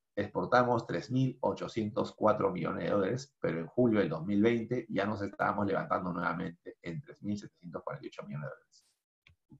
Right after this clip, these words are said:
Hecha la suma completa, podemos decir que al cerrar julio, ¿ya? Nosotros, en valor foc,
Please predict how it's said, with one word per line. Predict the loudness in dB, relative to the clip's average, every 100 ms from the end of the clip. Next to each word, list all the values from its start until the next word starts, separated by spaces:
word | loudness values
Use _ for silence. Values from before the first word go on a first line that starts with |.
| _
Hecha | 10 12 10
la | 8 6
suma | 6 6 6
completa, | 4 2 4 6 6 4 2 -8 -20 -20 -2
podemos | 4 6 6 4 2
decir | 2 2 4 2 -4 -18 _ 2
que | 6 6 4 4
al | 4
cerrar | 4 4 6 8 6
julio, | 8 10 10 10 8 6 4 -4 _ _
¿ya? | -2 0 0 -4 -14 _ _ _ _ -8
Nosotros, | 2 6 8 8 4 2 -6 -20 _ 4
en | 4 6
valor | 4 6 8 6 8
foc, | 8 8 6